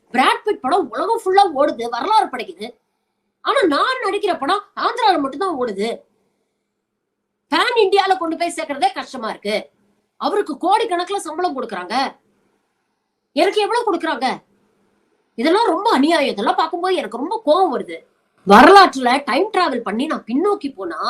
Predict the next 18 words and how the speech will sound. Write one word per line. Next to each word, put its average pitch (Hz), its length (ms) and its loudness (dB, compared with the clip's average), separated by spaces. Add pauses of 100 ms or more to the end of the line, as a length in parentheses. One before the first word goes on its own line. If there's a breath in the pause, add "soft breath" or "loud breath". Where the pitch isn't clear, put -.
(340 loud breath)
அவுரங்கசீப்புக்கு 381 800 2
ஒரு 202 80 -2
மூணு 240 320 -2
அறை 269 160 -2
கொடுப்பேன், 240 400 -8
ஆங்கிலேயர்களுக்கு 302 840 -2
இரண்டு 240 320 -6
அறை 254 180 -4
கொடுப்பேன் 185 420 -12 (760)
அப்படின்னு 214 360 2
பேசியிருக்கிறார். - 520 -6 (2250)
மிஸ்டர் 233 260 0
தேவரகுண்டா, 262 880 4 (560)
நீங்க 240 220 4
முதல்ல 311 340 2
ஒரு 262 140 2
விஷயத்தை 247 340 -4
புரிஞ்சுக்கணும். 226 440 -6